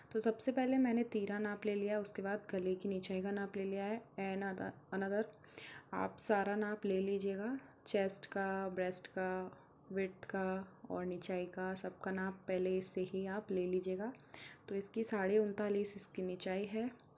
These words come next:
और बाद बाकी नाप मुझे याद ही है, तो मैं आपको बताती हूँ किस तरीके से हम, मैं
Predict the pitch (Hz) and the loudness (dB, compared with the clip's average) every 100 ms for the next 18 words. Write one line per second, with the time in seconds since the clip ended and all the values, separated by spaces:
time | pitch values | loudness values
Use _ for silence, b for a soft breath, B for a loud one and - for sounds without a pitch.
0 | - - - B B B B - - 185 | -20 -20 -20 B B B B -20 -10 -6
1 | 180 180 180 190 190 190 196 220 220 220 | -4 -2 -2 2 2 2 0 2 2 4
2 | 220 220 226 214 196 196 208 220 220 214 | 4 6 6 6 4 0 4 4 4 2
3 | 214 214 214 214 208 190 180 - 185 185 | 2 0 2 2 2 -2 -4 -4 -4 -2
4 | 185 185 208 214 220 - 208 185 185 196 | 0 0 0 2 0 0 -2 -2 -2 -4
5 | 190 214 208 208 208 | -2 -2 0 2 0